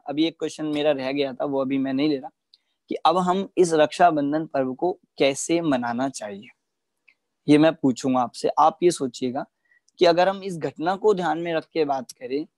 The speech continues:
तो कैसे मनाना चाहिए और हम कैसे मनाते हैं। ठीक है, आगे पाठ सात, जम्बू स्वामी। जम्बू स्वामी वाला पाठ हम यहाँ पे देखने वाले हैं।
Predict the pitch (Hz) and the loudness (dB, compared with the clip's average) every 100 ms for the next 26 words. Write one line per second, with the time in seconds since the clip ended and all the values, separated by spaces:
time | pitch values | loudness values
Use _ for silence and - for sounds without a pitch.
0 | _ - 175 165 151 - 170 151 127 123 | _ -4 -2 2 0 2 2 2 0 0
1 | 143 135 139 156 170 170 120 - 160 143 | -2 0 2 2 2 -4 -6 0 2 2
2 | 127 117 127 120 - _ _ _ _ _ | 2 -4 -6 -8 -12 _ _ _ _ _
3 | - - 165 185 _ _ _ _ _ _ | -4 0 2 0 _ _ _ _ _ _
4 | _ _ _ _ _ _ _ _ - 139 | _ _ _ _ _ _ _ _ 0 2
5 | 135 110 - _ - 151 180 - 143 156 | 2 0 -10 _ 4 4 4 -2 -4 -6
6 | - _ _ 147 139 156 170 185 - 123 | -10 _ _ -6 -2 -2 -2 -6 -6 -8
7 | 110 104 _ _ _ _ _ _ _ - | -10 -20 _ _ _ _ _ _ _ -12
8 | - 156 170 185 170 151 156 156 143 143 | -2 2 4 4 4 2 2 0 0 0
9 | - 135 135 139 135 123 - 139 135 _ | 2 0 0 -4 -4 -4 -2 -2 -2 _
10 | - 131 127 139 135 117 131 165 143 | -8 -4 -4 -4 -4 -4 -6 -6 -8